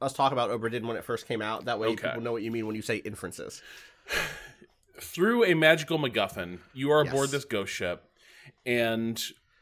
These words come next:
Speaker 2: what you are doing is you find the places where somebody died, and you access the final moments of that person's life. But you don't just get, like, it's not like an, uh, it's not like just an audio diary or anything like that.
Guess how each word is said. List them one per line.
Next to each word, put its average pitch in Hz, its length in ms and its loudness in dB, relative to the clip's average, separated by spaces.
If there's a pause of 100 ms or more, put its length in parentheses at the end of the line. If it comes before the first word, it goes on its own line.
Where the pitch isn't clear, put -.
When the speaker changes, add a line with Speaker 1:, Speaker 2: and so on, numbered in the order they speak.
(160)
Speaker 2:
what 139 320 0
you 185 180 2
are 165 100 6
doing 120 440 2
is 107 560 -2
you 107 240 -8
find 143 340 -2
the 151 40 -6
places 139 380 -6
where 123 120 -8
somebody 127 340 -4
died, 78 400 -4 (500)
and 120 140 -2
you 117 160 -2
access 131 540 4
the 131 100 -12
final 131 340 0
moments 107 360 -2
of 92 60 -12
that 92 180 -2
person's 92 420 -12
life. 62 400 -10 (400)
But 131 300 0
you 135 160 -6
don't 160 220 2
just - 200 -6
get, 143 220 2
like, 117 280 4
it's 120 140 -6
not 147 160 0
like 165 140 -4
an, 107 260 -4 (100)
uh, 95 460 -4 (760)
it's 123 120 -8
not 156 80 2
like 160 80 0
just 143 180 -8
an 117 140 -4
audio 101 320 0
diary 90 340 -2
or - 20 -4
anything 87 200 -10
like 90 120 -10
that. 87 240 -6